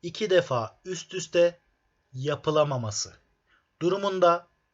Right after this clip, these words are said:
ilgililer tarafından iş mahkemesine açacağı bir dava ile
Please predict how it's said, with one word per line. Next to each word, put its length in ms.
ilgililer 960
tarafından 840
iş 280
mahkemesine 760
açacağı 600
bir 200
dava 500
ile 520